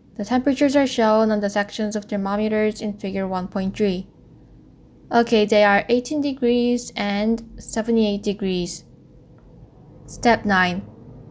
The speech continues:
One C M cube of iodine solution was added to the water in each test tube. Step ten. A stop clock was started.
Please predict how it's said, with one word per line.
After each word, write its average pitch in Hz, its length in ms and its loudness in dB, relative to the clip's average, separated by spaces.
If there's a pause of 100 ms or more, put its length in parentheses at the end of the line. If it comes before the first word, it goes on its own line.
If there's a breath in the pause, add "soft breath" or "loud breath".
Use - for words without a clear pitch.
One 294 300 4
C 302 160 2
M 302 100 2
cube 262 260 2
of 240 160 4
iodine 214 460 2
solution 208 560 -2
was 202 180 -2
added 202 360 -2
to 220 100 -10
the 208 120 -2
water 202 340 2
in 214 180 0
each 190 240 -6
test 190 320 -6
tube. 180 220 -6 (460)
Step - 380 -8
ten. 262 460 2
A 220 80 -4
stop 262 340 -2
clock 202 300 -2
was 208 140 -2
started. 190 500 -2